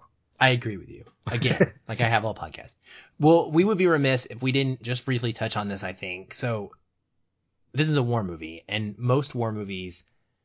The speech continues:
Speaker 1: thematically kind of are giving a message of some sort. They're saying something about the battle, the time period, the state of the world during these historic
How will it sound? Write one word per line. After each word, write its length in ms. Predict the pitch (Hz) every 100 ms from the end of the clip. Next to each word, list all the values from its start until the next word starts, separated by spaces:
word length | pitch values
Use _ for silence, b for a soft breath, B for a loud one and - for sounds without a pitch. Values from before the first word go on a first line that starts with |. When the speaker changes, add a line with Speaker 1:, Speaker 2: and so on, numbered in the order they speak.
| _ _ _ _ _ -
Speaker 1:
thematically 680 | 120 110 117 117 113 110 101
kind 200 | 107 101
of 120 | 90
are 500 | 73 95 90 85 78 - - - _ _ _ _ _
giving 240 | - 123 104
a 60 |
message 420 | 92 80 - 76 -
of 120 | 85
some 260 | - 78 78
sort. 320 | - 65 - -
They're 180 | 92
saying 420 | 90 - 127 120 104
something 500 | 98 92 90 85 -
about 540 | - 165 160 - - - _ _ _
the 60 | 92
battle, 600 | 95 87 80 76 73 80
the 120 | 95
time 340 | - 90 85 82
period, 560 | 87 78 76 73 76 - _ _
the 80 | -
state 300 | - - 135
of 100 | 127
the 100 | 117
world 520 | 95 87 78 71 151 -
during 380 | 101 92 87 85
these 220 | 82 85
historic 640 | - 90 - 87 80 - -